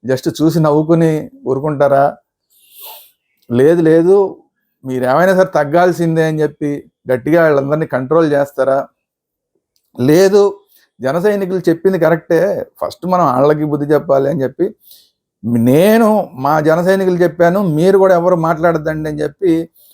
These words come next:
కూటమిలో ఉన్న మిగతా పార్టీలకు కూడా గట్టిగా చెప్పగలుగుతారా పవన్ కళ్యాణ్ గారు? చెప్పలేకపోతారా? ఏం జరుగుతుంది అనేది రాబోయే రోజుల్లో చూద్దాం. ఇది ఈ రోజు వీడియో. ఈ వీడియో మీకు నచ్చినట్టయితే లైక్ చేయండి. అలాగే మీ అభిప్రాయాలు, జన సైనికులు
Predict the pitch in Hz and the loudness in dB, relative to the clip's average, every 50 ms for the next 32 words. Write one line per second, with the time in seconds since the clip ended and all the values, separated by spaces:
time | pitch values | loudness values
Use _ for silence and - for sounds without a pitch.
0 | _ _ _ - 160 185 180 190 190 185 180 180 175 170 170 170 160 143 143 147 | _ _ _ -2 0 0 2 0 0 2 2 2 2 2 0 -2 -4 -4 -6 -4
1 | 156 175 170 165 156 156 156 151 147 156 147 143 143 135 123 135 139 147 180 240 | -2 -2 -2 0 0 -2 -2 -2 -2 -4 -4 -4 -4 -4 -4 -4 -2 0 0 0
2 | 262 - _ _ _ _ _ _ 117 123 131 - - 156 156 180 170 - 156 127 | -2 -6 _ _ _ _ _ _ -4 -2 -2 -2 -2 0 0 0 0 0 -2 -2
3 | 127 - 147 156 156 151 143 147 143 143 151 165 165 160 139 143 143 143 143 147 | 0 0 0 2 2 2 2 2 2 4 2 2 0 0 0 -2 0 -2 -4 -2
4 | 143 143 139 139 139 139 135 131 151 202 214 - _ - 147 139 - 143 147 143 | -2 -2 -2 -2 -2 -2 -2 -2 -4 -6 -8 -12 _ -6 -6 -4 0 0 2 2
5 | 143 135 135 131 135 143 165 180 151 131 143 160 165 156 156 156 151 139 139 143 | 2 0 0 0 2 2 2 2 2 0 0 0 0 0 0 -2 -2 -2 -4 -4
6 | 139 135 135 139 175 185 160 151 165 - _ _ _ _ _ - - 110 127 147 | -4 -2 -4 -4 -4 -4 -6 -6 -10 -14 _ _ _ _ _ -6 -2 0 0 2
7 | 160 170 170 165 160 156 151 156 151 151 147 147 156 151 156 180 185 185 - 123 | 4 4 4 4 4 2 2 0 -2 -2 -2 -2 -4 -4 -4 -6 -6 -6 -8 -10
8 | 127 143 160 156 151 143 147 151 151 147 147 143 151 156 175 202 - - _ _ | -8 -8 -6 -6 -6 -4 -4 -4 -4 -4 -6 -6 -4 -4 -4 -4 -6 -8 _ _
9 | _ _ _ _ _ _ _ _ _ _ _ _ _ _ - 101 101 98 107 135 | _ _ _ _ _ _ _ _ _ _ _ _ _ _ -10 -8 -4 -2 2 2
10 | 165 190 196 196 185 180 165 160 160 160 - 165 170 160 160 165 156 170 156 151 | 4 4 2 2 0 -2 -2 -2 -2 -4 -4 -4 -4 -2 -2 0 0 0 -2 -2
11 | 156 160 147 - 170 165 160 160 160 165 165 170 170 - - 135 135 143 151 151 | -4 -6 -4 -4 -4 -4 -2 0 0 0 0 0 -2 -4 -2 0 0 0 0 -2
12 | 139 139 143 151 151 147 160 170 165 160 156 135 143 143 156 147 165 160 160 156 | -4 -2 -2 -2 -2 0 0 0 2 2 0 0 -2 -2 0 0 0 0 0 -2
13 | 143 156 147 143 - | -2 -2 -2 -2 -4